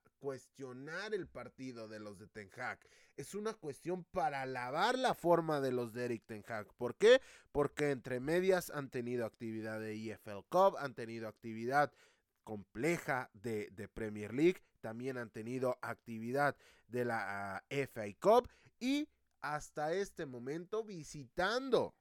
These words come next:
ojo, visitando al líder de la Premier League y de último minuto haciéndole dos goles a un equipo como el de Mikel Arteta, viene la primera derrota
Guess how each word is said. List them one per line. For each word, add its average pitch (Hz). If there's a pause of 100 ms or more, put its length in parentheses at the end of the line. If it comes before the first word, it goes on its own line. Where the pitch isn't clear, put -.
(180)
ojo, 110
visitando 135
al 151
líder 131
de 107
la 95
Premier 104
League 208 (400)
y 202
de 120
último 123
minuto 117
haciéndole 95
dos 104
goles 151 (340)
a 110
un 110
equipo 104
como 98
el 95
de 98
Mikel 110
Arteta, 180 (380)
viene 170 (100)
la 147
primera 123
derrota 104